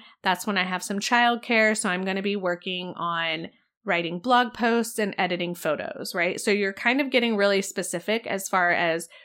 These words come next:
when you're going to be working on what tasks. Next, I've mentioned this already, but you really need a system to manage all of your to-dos and schedule them. So I mentioned Asana already,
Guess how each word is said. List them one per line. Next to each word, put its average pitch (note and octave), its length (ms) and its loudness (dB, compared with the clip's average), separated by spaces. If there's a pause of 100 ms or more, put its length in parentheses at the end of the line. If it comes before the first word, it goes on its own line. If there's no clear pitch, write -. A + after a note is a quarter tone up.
(200)
when G#3 420 2
you're G#3 180 0
going G3+ 280 0
to G#3 80 -4
be G#3 100 -2
working F#3 400 -4
on E3+ 240 -4
what E3 260 -2
tasks. - 680 -8 (960)
Next, C4+ 420 -4 (320)
I've G3+ 160 2
mentioned C4 480 0
this C#4 140 -2
already, G#3 400 2
but G#3+ 160 2
you A3 160 0
really C#4+ 340 2
need C#4+ 180 2
a G3+ 60 4
system G#3+ 540 0
to A3 120 -2
manage F#3 460 -2
all E3 180 2
of F3 140 -2
your E3 140 -2
to-dos D3+ 480 -6
and F#3+ 200 -4
schedule E3+ 380 -4
them. - 300 -10
So F3 420 0 (220)
I G3+ 100 -2
mentioned B3+ 440 2
Asana F#3 380 0
already, E3+ 640 -2